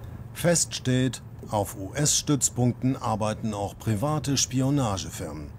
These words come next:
Die Bundesregierung gibt sich unwissend, weiß das aber seit langem.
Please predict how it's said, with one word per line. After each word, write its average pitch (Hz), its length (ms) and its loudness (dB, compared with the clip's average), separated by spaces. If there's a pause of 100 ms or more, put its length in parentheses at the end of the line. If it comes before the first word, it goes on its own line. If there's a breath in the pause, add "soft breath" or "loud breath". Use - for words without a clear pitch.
(420)
Die 135 100 6
Bundesregierung 135 840 4
gibt 123 220 -2
sich 120 200 -2
unwissend, 113 640 2 (440 loud breath)
weiß 123 200 2
das 113 220 -2
aber 98 220 -4
seit 85 220 -4
langem. 101 300 -2